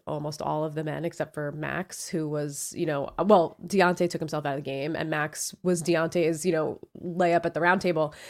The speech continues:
So it's not even like the Bravo women are necessarily doing it. It's like, "These are Dan's kills," but that's okay. Um, Janelle breaks down the sides for us. So she tells us there's the Bravo clique. The Bravo cliques are s-,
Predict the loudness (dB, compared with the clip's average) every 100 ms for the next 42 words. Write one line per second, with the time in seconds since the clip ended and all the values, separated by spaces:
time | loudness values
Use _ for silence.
0 | 6 10 12 12 12 10 8 6 10 10
1 | 10 8 6 6 4 2 0 0 0 2
2 | 6 8 6 4 0 0 0 -2 -2 -2
3 | -4 -6 -4 -2 -2 -2 -2 -4 -12 -6
4 | -4 -4 -4 -4 -6 -8 -18 -16 4 8
5 | 10 10 8 2 -2 _ _ _ _ _
6 | -16 -16 -18 -20 _ 2 6 10 10 12
7 | 10 8 6 6 6 2 2 0 0 -4
8 | -4 -6 -4 -2 -2 -2 -2 0 2 2
9 | 2 0 -2 -2 0 2 2 -2 -6 -8
10 | -10